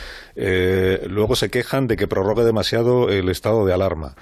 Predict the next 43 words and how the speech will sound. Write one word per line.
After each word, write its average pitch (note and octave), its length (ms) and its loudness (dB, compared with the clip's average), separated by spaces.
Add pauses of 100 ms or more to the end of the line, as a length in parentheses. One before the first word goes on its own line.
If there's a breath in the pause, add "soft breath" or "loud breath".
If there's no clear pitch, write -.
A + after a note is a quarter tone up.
(360 loud breath)
Después A#2 540 0
de G#2 160 0
que F#2+ 140 0
la F#2 220 0
fase A2 260 -2
de A2+ 100 2
desescalada A2+ 800 0
no G2+ 180 -2
se G#2 180 -4
haga G#2+ 220 0
de G#2+ 60 -2
una G2+ 100 -2
manera A2+ 520 2
homogénea. F2+ 680 -2 (400 loud breath)
Eh, F2+ 240 -2
cuando G2 240 0
llega A2 240 2
el B2 100 2
mes A#2 220 -2
de A2 460 4
agosto A#2 360 0
le G2+ 160 0
critican G#2+ 340 -2
porque G2+ 200 -2
se G#2 100 -4
ha - 20 0
ido G#2+ 300 2
de G2 220 2
vacaciones A2+ 640 -2
y G2 80 -2
se A2+ 100 0
ha A2 40 2
desentendido A2 680 0
de G2 120 2
la F2+ 100 2
epidemia. F2 520 -2
Ahora A2+ 240 0
le A#2 80 0
critican A#2 480 -2
porque G2 240 -2
quiere A2+ 400 0
en, F#2 320 -4
eh, F2 420 -4